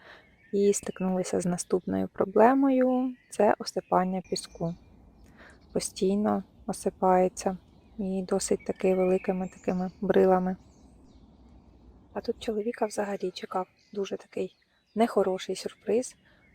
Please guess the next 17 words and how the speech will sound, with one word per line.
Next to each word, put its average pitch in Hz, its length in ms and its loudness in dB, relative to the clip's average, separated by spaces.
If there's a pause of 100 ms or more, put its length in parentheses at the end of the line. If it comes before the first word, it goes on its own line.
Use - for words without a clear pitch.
(160)
Виявляється, 196 680 0
до 196 200 -2
цієї 190 320 0
прибудови 220 540 0
в - 60 -4
кінці 185 320 -8
ділянки, 185 540 -4 (300)
де 185 80 2
я 185 80 2
говорила, 180 420 0
що - 160 -8
зроблю 180 340 -12 (100)
курничок, - 500 -10 (800)
проходить, - 540 2
о, 190 300 0
ось 208 180 -2
такий 208 280 0